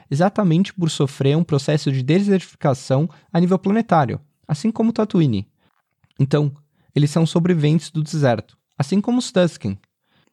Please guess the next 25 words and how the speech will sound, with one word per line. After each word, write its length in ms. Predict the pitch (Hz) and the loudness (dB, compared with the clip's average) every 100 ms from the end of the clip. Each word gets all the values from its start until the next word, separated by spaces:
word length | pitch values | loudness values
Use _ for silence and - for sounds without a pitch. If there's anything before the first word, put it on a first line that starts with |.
| _ _ _ | _ _ _
Com 180 | - 185 | 0 2
vasto 360 | 151 175 - 170 | 4 2 0 -2
conhecimento 600 | 151 143 123 127 147 135 | 0 0 0 0 0 0
do 80 | 120 | 0
meio 180 | 123 | 0
ambiente, 540 | 113 107 117 147 147 - _ _ - | 2 2 2 2 -2 -10 _ _ -2
eles 140 | 147 | -2
se 160 | 147 175 | 0 0
veem 240 | 127 139 | 2 2
como 260 | 151 143 135 | 0 0 0
parte 380 | 139 143 147 147 | 0 0 0 -4
do 60 | |
ecossistema, 760 | 143 147 - 151 - 131 101 - _ - | -2 -2 -4 -2 0 0 0 -6 _ -12
de 100 | 131 | -6
forma 320 | - 147 156 | 0 2 2
que 100 | 147 | 0
algumas 380 | 127 170 180 147 | 0 2 2 2
análises 640 | 123 120 143 147 117 104 | 2 2 2 2 0 -6
literárias 680 | 110 110 120 113 139 123 - | -6 -6 -2 0 0 0 -6
trazem 320 | - 120 117 | -4 -4 -4
Duna 340 | 113 151 156 101 _ _ | -2 0 0 -2 _ _
como 180 | - 165 | 0 2
um 80 | 160 | 2
planeta 420 | 156 151 151 160 | 2 2 2 2
gaiano. 520 | 151 147 120 101 | 2 2 2 -2